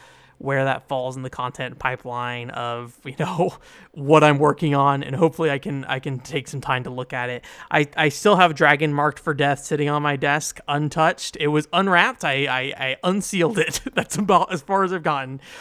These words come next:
Um, I was kinda hoping to check, to, to start playing it as kinda, like, my grind game outside of Super Smash Brothers once I finished up World of Light. Um,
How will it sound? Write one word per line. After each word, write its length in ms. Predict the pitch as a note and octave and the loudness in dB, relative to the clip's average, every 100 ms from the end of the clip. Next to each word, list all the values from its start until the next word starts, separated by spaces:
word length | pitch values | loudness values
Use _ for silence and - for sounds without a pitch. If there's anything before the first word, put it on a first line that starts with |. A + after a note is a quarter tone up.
| - - - | -20 -14 0
Um, 480 | D#3 D#3+ D#3+ D#3 - | 4 6 4 0 0
I 60 | E3 | 0
was 180 | F#3 - | 0 -2
kinda 320 | - D4+ D4+ | 2 4 6
hoping 220 | B3+ A#3 | 2 0
to 40 | |
check, 300 | G3+ - - - | -2 -4 -6 -8
to, 200 | - E3+ | -6 -4
to 320 | - D#3+ D3 | 0 2 0
start 420 | - F3+ E3+ - - _ - | 0 2 2 -2 -18 _ 0
playing 260 | F#3+ F3+ | 2 4
it 140 | D#3+ E3 | 2 0
as 180 | D#3 - | -4 -2
kinda, 180 | E3+ | -2
like, 160 | D#3 D3 | -2 -2
my 140 | C#3+ | -4
grind 420 | C#3 D#3 D3 D#3 D#3 | -2 0 0 -2 -2
game 340 | D#3 D3+ D#3 | -2 -2 -2
outside 460 | D#3 C#3+ - D3 C#3+ | -4 -4 -4 -4 -2
of 300 | C#3 C3+ B2 | -4 -8 -10
Super 240 | F3 D3+ | -8 -8
Smash 340 | - C3+ C#3+ | -6 -6 -6
Brothers 400 | - D#3+ D#3+ D#3 | -6 -4 -2 -4
once 300 | D3 C#3 - | -6 -10 -10
I 80 | C#3 | -12
finished 360 | C3 D3+ B2+ - | -8 -8 -6 -8
up 160 | C3+ | -8
World 200 | C#3+ C#3+ | -8 -8
of 100 | C3+ | -8
Light. 320 | A#2+ B2+ C#3+ D3+ - - _ - | -8 -8 -8 -10 -20 -20 _ -6
Um, 560 | D3 C3 B2+ B2+ B2+ | -2 0 -2 -4 -8